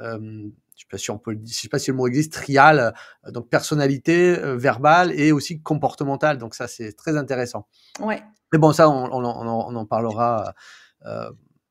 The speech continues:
Speaker 1: donc, euh, juste, euh, euh, donc, euh, donc là, euh, donc tu es formé, tu es, tu es certifié, c'est ça ? C'est comme, c'est comme ça qu'on dit ?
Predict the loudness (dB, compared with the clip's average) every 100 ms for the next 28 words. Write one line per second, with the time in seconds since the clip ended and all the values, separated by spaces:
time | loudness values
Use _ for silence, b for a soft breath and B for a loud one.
0 | _ _ _ -10 -10 -8 -4 -4 -2 -4
1 | -4 2 2 2 -2 -6 -8 -8 -14 _
2 | _ _ _ -20 B B B B B _
3 | -2 0 0 -6 -18 _ _ _ _ _
4 | _ _ _ _ _ _ _ _ _ _
5 | _ _ _ 2 2 6 4 4 -4 -2
6 | -8 0 2 2 0 -2 -2 -2 -6 -10
7 | -8 -6 -2 0 4 4 4 0 2 0
8 | -2 -2 -2 -4 -16 -8 -2 -2 -2 -8
9 | -2 -2 -2 -6 -6 -6 -8 -6 -4 -2
10 | -2 -2 -2 -4 -6